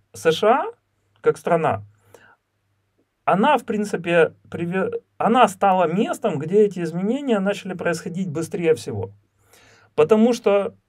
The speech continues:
э, главной причиной, почему люди, э,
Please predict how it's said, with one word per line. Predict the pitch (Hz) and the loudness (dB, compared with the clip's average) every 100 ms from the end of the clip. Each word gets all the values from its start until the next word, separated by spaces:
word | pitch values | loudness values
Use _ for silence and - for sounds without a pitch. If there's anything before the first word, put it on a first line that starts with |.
| - | -8
э, | 160 160 160 - | -4 -4 -4 -4
главной | 110 233 262 233 | 0 0 2 0
причиной, | 196 190 - 320 285 | 0 -6 -8 -8 -8
почему | 185 165 202 190 208 | -6 -6 -2 -2 0
люди, | 190 202 190 147 131 117 101 - | -2 -4 -6 -6 -2 -2 -4 -12
э, | 123 120 117 117 110 | -8 -4 -4 -2 -4